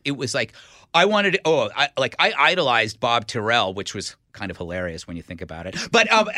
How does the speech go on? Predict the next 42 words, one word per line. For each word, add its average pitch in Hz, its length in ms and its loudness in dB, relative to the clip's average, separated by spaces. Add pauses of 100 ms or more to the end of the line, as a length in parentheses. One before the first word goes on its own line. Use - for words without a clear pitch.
but 220 180 -2
I 190 60 2
mean, 214 100 -2
like, 180 140 2
I 185 80 4
worked 196 320 2
with 170 160 2
Andrew 185 240 2
Ferguson, 185 640 0
and 143 100 0
he 160 80 0
was 127 120 -2
an 113 80 -6
amazing 135 520 0
writer. 117 480 2 (380)
And 147 280 4
I 139 80 4
remember 165 300 0
when 143 140 -2
P 180 160 -4
J 170 140 -4
O'Rourke 135 320 0
showed 143 240 -2
up 135 100 -2
at 143 80 -6
the 123 100 -2
office, 123 520 0
and 127 80 -6
it's 117 100 -6
like, 127 100 -2
"Oh 190 160 4
my 175 160 4
God, 170 380 4 (200)
what 262 240 2
is 254 120 2
it 190 100 2
like 170 260 2
to 165 60 -2
be 151 140 -4
P 185 240 -4
J 165 240 0
O'Rourke?" 139 600 0